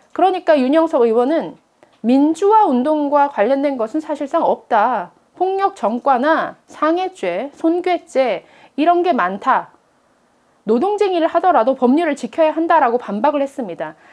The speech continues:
그러자 사회자가 "노동민주화 운동도 법을 지켜가면서 해야 되지 않겠느냐"라고 하는 부분은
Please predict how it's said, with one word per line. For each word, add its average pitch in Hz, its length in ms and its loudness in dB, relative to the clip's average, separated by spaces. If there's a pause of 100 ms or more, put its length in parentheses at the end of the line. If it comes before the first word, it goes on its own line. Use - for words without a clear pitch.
그러자 330 300 0
사회자가 285 800 0 (400)
"노동민주화 302 800 2
운동도 226 800 0
법을 285 260 -2
지켜가면서 269 680 -2
해야 311 200 0
되지 269 240 -4
않겠느냐"라고 277 920 -2
하는 269 260 -4
부분은 226 580 -4